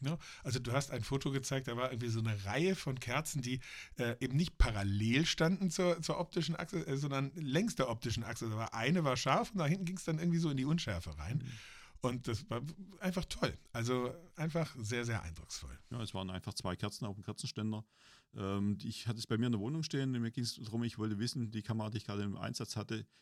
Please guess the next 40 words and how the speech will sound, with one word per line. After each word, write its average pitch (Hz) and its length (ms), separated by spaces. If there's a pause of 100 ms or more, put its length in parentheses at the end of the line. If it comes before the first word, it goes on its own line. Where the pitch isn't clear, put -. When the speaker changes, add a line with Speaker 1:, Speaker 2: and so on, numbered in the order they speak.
(100)
Speaker 2:
wie 110 120
reagiert 107 420
die, 110 200
ähm, 98 480
wo 104 160
ist 107 140
der 95 80
Autofokus 101 520
und 101 80
wie, 101 180 (680)
ähm, 101 520
wie 107 120
ist 107 140
das, - 260
das 98 200
Rauschverhalten 95 480
von 95 120
der 90 80
Kamera. 95 340
Genau 95 260
das 92 140
habe 101 160
ich - 100
dort 98 160
probiert 113 400
und 104 160
es - 280
war 107 180
eigentlich 123 240
auch 120 80
ein 117 140
schönes 131 240
Bild, 139 100
was 113 140
da 98 100
in, 92 160
ganz 135 300
nebenher 120 240
entstanden 123 320
ist. 80 200